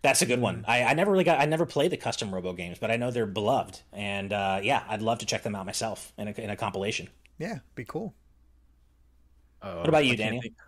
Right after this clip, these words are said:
Speaker 3: I, I'm trying to think of one. <laughs> I, I think I misread the question and, and I didn't realize it meant to be a, a collection. So I'm like, uh,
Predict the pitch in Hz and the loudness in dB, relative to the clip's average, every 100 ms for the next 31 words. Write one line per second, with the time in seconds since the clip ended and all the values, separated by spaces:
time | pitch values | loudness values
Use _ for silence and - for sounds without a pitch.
0 | _ 202 98 104 - 127 113 139 156 120 | _ -6 -4 -4 -2 0 0 0 0 0
1 | 107 104 - 120 - - 127 139 147 147 | 2 0 -4 -10 -10 -4 2 2 4 2
2 | 170 139 143 143 139 117 143 139 110 107 | 2 4 4 2 0 0 0 0 0 2
3 | 110 107 107 120 117 117 107 101 104 107 | 2 2 2 2 2 2 2 0 -2 -2
4 | 104 104 104 98 92 90 90 110 117 - | -4 -2 0 2 2 0 0 -2 -2 -2
5 | 95 92 101 98 98 117 107 107 107 107 | -4 -2 0 0 -2 -2 0 0 2 0